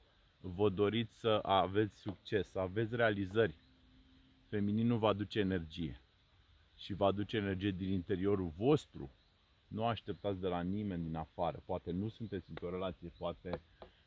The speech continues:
femeia cu care sunteți nu e disponibilă emoțional sau, cine știe, nu există o relație foarte armonioasă. Da? În momentul ăla ai nevoie să-ți hrănești, să-ți trezești femininul din tine.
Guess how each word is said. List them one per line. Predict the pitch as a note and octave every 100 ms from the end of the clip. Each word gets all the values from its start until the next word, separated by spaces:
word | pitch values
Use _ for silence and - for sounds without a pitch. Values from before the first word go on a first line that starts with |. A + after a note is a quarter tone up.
| _
femeia | G#2+ G#2+ B2
cu | B2+ A2
care | A#2 A2
sunteți | A#2+ A#2 B2 G#2+ F#2+
nu | A2 A#2+
e | B2
disponibilă | G#2+ G2 - G#2 G#2 A2+ C#3+ C3+ A2+ E2+
emoțional | E2+ D#2 E2 - F2 F2 F2+
sau, | - A2 G2 - - - -
cine | - B2 A#2+
știe, | - - A#2 G2 D2 - _
nu | G2
există | G#2+ G2+ G2 -
o | G#2
relație | G2 G2 G2 -
foarte | G2+ G#2 F#2+ -
armonioasă. | F#2+ F#2+ F#2 G2+ G#2 - - - _ _ -
Da? | F2+ G#2+
În | A2+
momentul | F#2+ G2+ F#2+
ăla | G2+
ai | G2+
nevoie | G2 F#2 G#2
să-ți | - G2 -
hrănești, | G2+ A2 A2 A#2 B2 A#2+
să-ți | A#2 A2+ -
trezești | - C3+ C3+ A2+ D3 D#3 C3 - - _ _
femininul | - G#2+ F#2+ F#2+ G2 F2+ E2+
din | F2 F2
tine. | G#2+ E2+